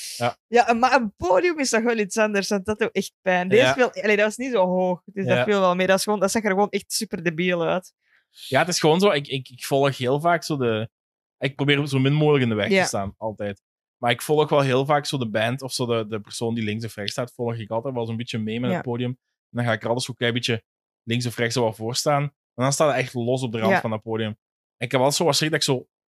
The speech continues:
Speaker 1: net iets te gefocust
Speaker 2: Ja.
Speaker 1: ben op mijn beeld, dat ik op een moment mijn
Speaker 2: Ja.
Speaker 1: voet ga zetten en gewoon
Speaker 2: Dat snap ik.
Speaker 1: naar beneden
Speaker 2: Ja,
Speaker 1: duik.
Speaker 2: ik
Speaker 1: Maar
Speaker 2: ben ook
Speaker 1: ja, tot nu toe nog niet gebeurd. Dus
Speaker 2: vorig weekend ook zo wat gestrunkeld op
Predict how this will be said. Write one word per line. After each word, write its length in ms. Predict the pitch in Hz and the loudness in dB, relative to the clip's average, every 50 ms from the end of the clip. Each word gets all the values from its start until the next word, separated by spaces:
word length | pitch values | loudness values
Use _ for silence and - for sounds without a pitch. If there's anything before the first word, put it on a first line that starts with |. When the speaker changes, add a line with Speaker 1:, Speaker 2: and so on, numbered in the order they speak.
| - | -8
Speaker 1:
net 380 | 127 131 139 160 175 180 190 196 | -6 -4 -4 -2 -2 -2 -4 -4
iets 160 | 202 190 - | -6 -8 -6
te 100 | - 196 | -4 -4
gefocust 400 | 170 165 - - 180 175 185 190 185 | -4 -4 -2 -2 -2 -2 0 0 0
Speaker 2:
Ja. 60 | 175 | 2
Speaker 1:
ben 140 | 160 160 165 | 2 0 0
op 80 | 170 | 0
mijn 200 | 156 151 143 139 | -2 -2 -4 -2
beeld, 240 | 131 135 139 160 170 | 0 0 0 0 0
dat 80 | 139 139 | -2 -6
ik 100 | - _ _ | -8 _ _
op 160 | 135 - - | -8 -2 0
een 60 | 131 | 0
moment 120 | 131 139 135 131 | 0 2 0 0
mijn 60 | 123 117 - | 2 2 0
Speaker 2:
Ja. 20 | |
Speaker 1:
voet 140 | - 143 - | -2 -2 -2
ga 120 | - 147 | -2 -2
zetten 280 | 123 - 135 131 - 127 | 0 0 -2 -2 -2 -4
en 80 | 117 113 | -8 -8
gewoon 400 | 104 101 107 113 107 104 104 - _ _ _ _ _ _ _ _ _ _ | -6 -6 -4 -4 -4 -4 -6 -10 _ _ _ _ _ _ _ _ _ _
Speaker 2:
Dat 140 | _ 180 180 | _ -6 -6
snap 220 | - - 185 175 170 - | -4 -2 -2 -2 -2 0
ik. 60 | - | -2
Speaker 1:
naar 80 | 120 117 | -2 0
beneden 240 | 113 107 110 107 107 98 107 107 | 0 -2 -2 -2 -2 -2 -2 0
Speaker 2:
Ja, 40 | 185 | 0
Speaker 1:
duik. 120 | 190 185 | 0 2
Speaker 2:
ik 60 | 127 | 2
Speaker 1:
Maar 140 | 120 117 117 | 4 4 4
Speaker 2:
ben 80 | 98 98 | 2 2
ook 60 | 104 | 0
Speaker 1:
ja, 140 | 117 120 120 | 0 0 0
tot 180 | - 135 120 | -2 -6 -4
nu 120 | 156 160 160 | -4 -4 -2
toe 100 | 180 180 | 0 0
nog 80 | 165 160 | 0 2
niet 100 | 170 180 | 0 0
gebeurd. 420 | 185 190 202 233 240 - - - _ | 0 -2 -4 -4 -4 -8 -14 -16 _
Dus 240 | 151 147 - - - | -10 -6 -6 -4 0
Speaker 2:
vorig 280 | - 214 214 220 220 | 2 4 4 4 4
weekend 300 | - 226 226 196 226 208 | 2 0 0 0 0 0
ook 100 | 233 226 | 0 -2
zo 120 | - - 226 | 0 0 0
wat 100 | 208 202 | 0 0
gestrunkeld 680 | 190 190 - - - - 220 226 226 220 226 214 - | 0 -2 -4 -6 -6 -6 -8 -8 -6 -6 -6 -6 -4
op 140 | - 196 - | -6 -8 -8